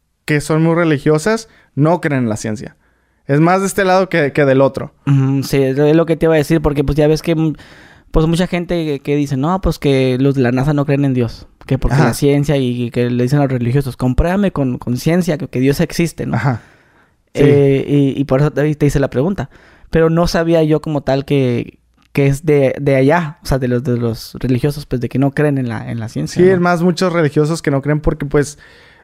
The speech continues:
Speaker 1: se basan mucho con lo que es la Biblia y en la Biblia sí está todo ahí. Claro, ¿no? Si lo sigues al, al pie de la letra, pues, te dice exactamente cómo pasó todo, y si te lo crees exactamente como lo dice ahí, pues, no,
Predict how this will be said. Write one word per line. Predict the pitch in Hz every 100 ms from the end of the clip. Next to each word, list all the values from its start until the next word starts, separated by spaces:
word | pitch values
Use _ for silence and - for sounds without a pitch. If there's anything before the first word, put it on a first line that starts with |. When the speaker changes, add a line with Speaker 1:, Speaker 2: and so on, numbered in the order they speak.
| _ _ _
Speaker 1:
se | - 143
basan | 135 139 160
mucho | 165 165 156 165
con | 170 165
lo | 139 -
que | 135
es | 131
la | 151
Biblia | 151 160 147 151
y | 143
en | 135
la | 123
Biblia | 120 123 131 120
sí | - 135 127 104
está | 107 - 123
todo | 127 131
ahí. | 120 127 127 - _ _ _ _ _ _
Claro, | 147 135
¿no? | 127 135
Si | -
lo | 123
sigues | 117 139 151
al, | 143 131 139
al | 123
pie | - - 156 151 151
de | 151
la | 143
letra, | 131 139 143 160 180 - _ _ _ _
pues, | 147
te | 139
dice | 139 156
exactamente | 147 151 - 147 147
cómo | 151 160
pasó | 151 131 147
todo, | 143 151 196 208
y |
si | 151 131
te | 131
lo | 120 117
crees | 143 180 214
exactamente | 220 214 202 220 214 208
como | 208 170
lo | 151
dice | 147 151
ahí, | 180 208
pues, | 190 139
no, | 143 143 156 160 151